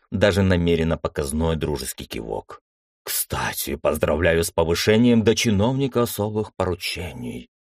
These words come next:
Вы стремительно делаете карьеру, дорогой друг». От осведомлённости Дрейка челюсть Орлова отвисла ещё ниже. «Ну и, конечно же, я приветствую вас, дорогая леди Аманда.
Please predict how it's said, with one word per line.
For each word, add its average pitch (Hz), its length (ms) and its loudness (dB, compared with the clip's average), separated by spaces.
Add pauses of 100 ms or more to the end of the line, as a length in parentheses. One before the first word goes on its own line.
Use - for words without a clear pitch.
(180)
Вы 82 240 0
стремительно 156 680 -2
делаете 170 320 0
карьеру, 190 540 2
дорогой 87 500 4
друг». 69 560 -4 (760)
От 87 140 0
осведомлённости 127 720 -2
Дрейка 143 460 -2
челюсть 131 400 -2
Орлова 95 440 4
отвисла 82 380 -2
ещё 76 280 -2
ниже. 64 540 -8 (560)
«Ну 85 580 0
и, 78 120 -4
конечно 67 840 -6
же, 82 100 0
я 92 160 6
приветствую 107 600 4
вас, 147 340 2
дорогая 143 460 2
леди 135 280 2
Аманда. 71 720 0